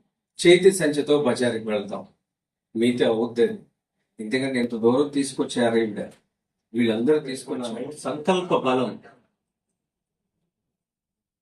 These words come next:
నేను పద్నాలుగు సంవత్సరాలు పూర్తి, పదిహేను సంవత్సరాలకు వస్తున్నాను ఈ ప్రకృతి వ్యవసాయం చేయబట్టి.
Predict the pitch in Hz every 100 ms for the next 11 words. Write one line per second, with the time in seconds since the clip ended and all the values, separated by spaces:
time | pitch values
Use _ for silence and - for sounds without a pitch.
0 | _ _ _ _ _ _ _ _ _ _
1 | 143 156 156 143 143 131 123 147 156 156
2 | 147 135 147 - 165 156 147 139 147 -
3 | 147 165 143 139 147 160 151 139 135 139
4 | 135 135 120 117 135 127 117 117 - 135
5 | 120 117 110 131 131 123 117 117 113 107
6 | 110 107 98 113 123